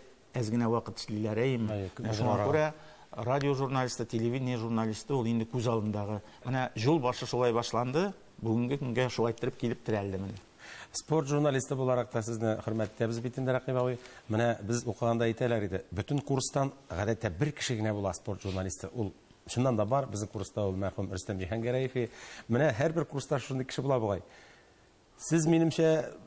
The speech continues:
Speaker 2: үзегез генә булмагансыздыр.
Speaker 1: Ул ни өчен шулай? Чөнки гәҗитне күз алдына китерәбез, әйеме? Журналист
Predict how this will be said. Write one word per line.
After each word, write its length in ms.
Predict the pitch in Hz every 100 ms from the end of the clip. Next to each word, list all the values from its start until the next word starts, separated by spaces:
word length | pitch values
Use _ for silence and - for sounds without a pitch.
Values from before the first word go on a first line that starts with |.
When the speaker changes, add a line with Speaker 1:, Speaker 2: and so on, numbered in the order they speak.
| - 131
Speaker 2:
үзегез 300 | 123 143 139
генә 120 | 135
булмагансыздыр. 520 | 135 123 104 95 92 - - - - -
Speaker 1:
Ул 180 | 190 202
ни 180 | 208 196
өчен 320 | - 196 185 - -
шулай? 500 | - 180 208 226 226 - - -
Чөнки 400 | 170 180 196 190 - - - - - - -
гәҗитне 380 | 147 156 151 147
күз 120 | 147
алдына 240 | 151 143
китерәбез, 440 | 143 143 196 175 135
әйеме? 340 | 151 175 202 - - - - - - -
Журналист 580 | 127 151 156 185 254